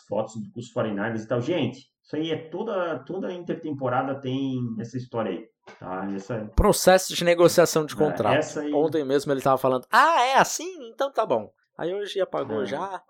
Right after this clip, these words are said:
Speaker 2: tweetou inclusive ali ontem, deve ter falado, "Ah, eu mereço cem milhões." "Não, mas a gente te paga noventa." "Ah, tá me desrespeitando,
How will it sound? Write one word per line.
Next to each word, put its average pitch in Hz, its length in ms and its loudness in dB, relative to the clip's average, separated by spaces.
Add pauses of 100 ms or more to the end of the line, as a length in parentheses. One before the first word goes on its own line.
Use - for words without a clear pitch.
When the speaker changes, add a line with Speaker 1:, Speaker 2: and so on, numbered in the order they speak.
(160)
Speaker 2:
tweetou 151 440 -2
inclusive 123 500 -12
ali 117 240 -10
ontem, 123 480 -8 (240)
deve 127 220 -4
ter 143 100 -2
falado, 123 340 0
"Ah, 196 140 0
eu 190 120 -4
mereço 202 480 0
cem 208 180 -4
milhões." 196 560 -4 (240)
"Não, 202 140 -14
mas 180 140 -10
a 175 40 -20
gente 185 180 -20
te - 200 -20
paga 190 240 -6
noventa." 151 400 -12 (240)
"Ah, 185 520 -2
tá - 120 -4
me 226 100 -16
desrespeitando, 208 1500 -2